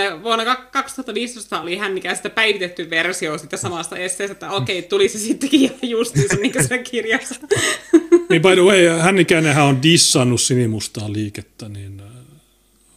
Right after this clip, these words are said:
Speaker 2: onko sä nähnyt sitä? Mä en ole lukenut sitä, mutta se sanoi, että, mm, onko sä nähnyt sitä juttua?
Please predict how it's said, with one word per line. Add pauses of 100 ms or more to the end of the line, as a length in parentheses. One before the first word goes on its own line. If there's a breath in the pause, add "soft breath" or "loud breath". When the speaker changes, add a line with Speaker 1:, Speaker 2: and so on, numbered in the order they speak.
Speaker 2:
onko
sä (140)
nähnyt
sitä?
Mä
en
ole
lukenut
sitä,
mutta
se
sanoi,
että, (1200)
mm, (840)
onko
sä
nähnyt
sitä
juttua?